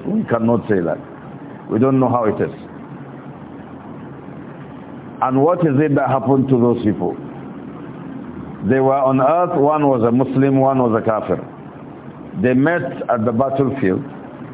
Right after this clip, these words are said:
The kafir killed the Muslim. And the Muslim became a shaheed,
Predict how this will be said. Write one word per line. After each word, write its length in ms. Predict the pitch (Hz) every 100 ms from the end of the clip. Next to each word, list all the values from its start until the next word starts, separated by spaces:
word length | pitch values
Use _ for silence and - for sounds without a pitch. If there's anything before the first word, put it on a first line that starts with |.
| - -
The 80 | 131
kafir 460 | 170 185 - 160 139 139
killed 260 | 170 151
the 60 | 143
Muslim. 420 | 135 135 117 73 - - - - - - - - - - - - - - - -
And 140 | 123
the 80 | 131
Muslim 420 | 147 151 151 143
became 340 | 127 - 147 139
a 40 |
shaheed, 420 | 139 127 151 185